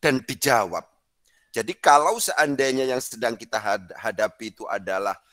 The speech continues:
secara umum itu adalah ajwaf, ya, dan juga yang kita hadapi itu adalah misalnya mahmuz,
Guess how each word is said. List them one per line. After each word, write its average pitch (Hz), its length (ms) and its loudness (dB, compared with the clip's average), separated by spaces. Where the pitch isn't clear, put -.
secara 117 400 0
umum 113 320 -4
itu 107 160 -8
adalah 95 320 -4
ajwaf, 131 640 -2
ya, 131 240 -2
dan 120 160 0
juga 123 400 -6
yang 117 400 -4
kita 117 320 -2
hadapi 110 400 -2
itu 101 160 -8
adalah 104 400 -2
misalnya 101 720 -6
mahmuz, 127 640 -4